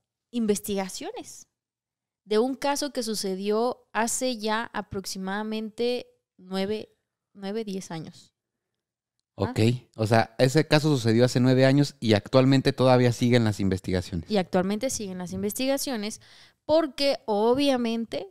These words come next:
Speaker 1: los familiares involucrados no están, pues, muy a gusto de lo que sucedió. O sea, con la respuesta de las autoridades, ¿verdad? Y además de eso,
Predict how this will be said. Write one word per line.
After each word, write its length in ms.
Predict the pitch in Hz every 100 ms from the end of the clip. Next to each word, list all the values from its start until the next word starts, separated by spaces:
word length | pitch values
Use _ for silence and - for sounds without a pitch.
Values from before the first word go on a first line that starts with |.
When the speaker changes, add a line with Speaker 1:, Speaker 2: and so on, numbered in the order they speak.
| -
Speaker 1:
los 300 | 196 233 -
familiares 880 | 277 226 190 185 185 226 302 - - _ -
involucrados 920 | 196 196 233 262 - 220 196 208 -
no 180 | 214 214
están, 420 | 233 - 202 208 -
pues, 180 | 262 240
muy 260 | 208 208
a 60 | 233
gusto 420 | 233 208 - 233
de 120 | 240
lo 140 | 196 180
que 360 | - 208 - _
sucedió. 480 | - 170 - 294 427 _ _ _ _ _ _ _
O 100 | -
sea, 140 | 185 185
con 140 | 214
la 80 | 202
respuesta 560 | 190 196 - 220 214 262
de 80 | 233
las 180 | 185 185
autoridades, 600 | 180 185 196 247 226 190
¿verdad? 280 | 190 220 - _ _ _ _ _ _ _
Y 420 | 247 254 - -
además 500 | 196 196 190 226 277
de 240 | 311 339 277
eso, 400 | 254 262 311